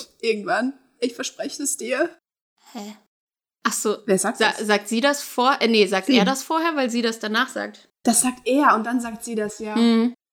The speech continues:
Speaker 2: Hm.
Speaker 1: Ah.
Speaker 2: Okay. "Wir werden uns wiedersehen. Irgendwann. Ich verspreche es dir."
Speaker 1: "Gibt es eine Möglichkeit, dich aufzuhalten, Edward?"
Speaker 3: Ich schüttelte den Kopf.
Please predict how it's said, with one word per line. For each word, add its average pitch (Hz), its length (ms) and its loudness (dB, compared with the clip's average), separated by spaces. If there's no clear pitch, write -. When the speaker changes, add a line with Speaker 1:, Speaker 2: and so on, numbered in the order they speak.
Speaker 2:
Hm. 214 260 0
Speaker 1:
Ah. 202 200 -2
Speaker 2:
Okay. 185 260 -10
"Wir 214 180 0
werden 220 240 2
uns 214 180 0
wiedersehen. 196 480 -2
Irgendwann. 202 500 -2
Ich 208 100 -12
verspreche 196 480 -8
es - 100 -14
dir." 226 180 -12
Speaker 1:
"Gibt - 160 -6
es 214 120 -6
eine 202 140 0
Möglichkeit, 196 520 -6
dich - 160 -8
aufzuhalten, 208 520 -6
Edward?" 220 380 -16
Speaker 3:
Ich 190 220 2
schüttelte 165 360 -6
den 180 180 -4
Kopf. - 260 -8